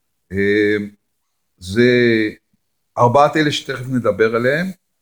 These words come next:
וזה לא תגובה מתוך אג'נדה בכלל, וזה לא תגובה מתוך פאטרן, וזה, אה,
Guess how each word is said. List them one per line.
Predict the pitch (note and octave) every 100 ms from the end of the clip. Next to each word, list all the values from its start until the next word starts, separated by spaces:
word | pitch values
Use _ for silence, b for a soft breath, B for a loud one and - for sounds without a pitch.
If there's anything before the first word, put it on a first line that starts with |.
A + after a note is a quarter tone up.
| _ _ _ _ _ -
וזה | A2 G2 B2+
לא | D3 G3+ G3+
תגובה | D#3 D#3+ C3 B2+ A#2 A#2 A2+
מתוך | A#2+ C3+ B2 - - -
אג'נדה | G2+ B2 A#2+ A2 A#2
בכלל, | - - A#2 A2 G#2 D3 - _ _ _ _ _ _ _ _ F#2
וזה | F#2+ A#2
לא | C3+ D#3
תגובה | D3+ D#3 C#3 C3+ A#2+
מתוך | A#2+ A#2 B2 -
פאטרן, | A#2+ A2 - B2 C#3+ F3 F3+ _ _ _ _ _ _ _ _ _ _ _ _ _ _ _ _ -
וזה, | A2 G#2+ - A#2+ D3 D3 C#3 B2 A2+ A2 _ -
אה, | G2 F#2+ F#2+ F2+